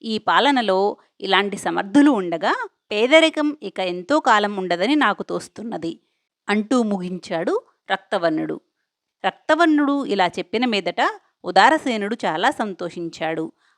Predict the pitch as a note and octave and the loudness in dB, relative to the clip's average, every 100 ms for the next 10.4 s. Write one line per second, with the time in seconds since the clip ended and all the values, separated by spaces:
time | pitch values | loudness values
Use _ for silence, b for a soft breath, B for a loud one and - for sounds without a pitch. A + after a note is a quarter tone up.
0 | - F#3+ G3+ G3 F#3 G3+ F#3 F3+ - D4 | -2 2 4 4 2 2 0 -2 0 2
1 | D4+ C4 B3 A3 F#3+ D#3+ D#3 D#3+ F3 E3+ | 4 2 -2 -4 -6 -4 -2 -2 -4 -8
2 | F4+ B4+ _ _ _ F#3 G#3+ C4+ D#4 C#4 | -10 -10 _ _ _ 0 0 2 0 2
3 | A#3+ G#3+ F3+ F3+ G3 A#3 A3 G#3+ A3+ D4+ | 0 -2 -4 -6 -4 -4 -2 -2 -2 -4
4 | F4 - F#3+ A3+ A3+ G#3 F#3+ F#3 E3+ E3 | -4 -2 0 0 0 0 -2 -4 -4 -4
5 | D#3+ E3+ F#3+ - F#3+ E3 E3+ D#3+ D#3+ - | -4 -2 -2 -4 -6 -4 -4 -4 -8 -14
6 | _ _ _ _ _ _ - G#3+ A3 A#3 | _ _ _ _ _ _ 0 0 2 4
7 | B3 - F#3+ - D#4 D#4 D4 C#4 G3+ G3+ | 4 2 -2 2 2 4 4 4 4 4
8 | G#3+ G#3 G#3 G3 G3 - F#3 F3+ F3 - | 2 0 0 -2 -6 -8 -6 -6 -6 -6
9 | F3 G3 _ _ - - _ C4+ C4 A3 | -4 -4 _ _ -16 -16 _ 2 2 0
10 | F#3 E3+ - A4 | -2 -6 -8 -12